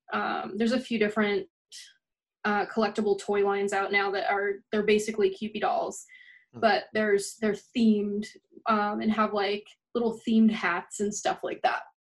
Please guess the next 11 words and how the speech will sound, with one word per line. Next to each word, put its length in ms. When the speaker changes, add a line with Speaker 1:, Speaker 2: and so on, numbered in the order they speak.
Speaker 1:
But, 280
um, 400
I 80
could 180
go 80
down 140
a 40
rabbit 300
hole 160
with 140
those. 420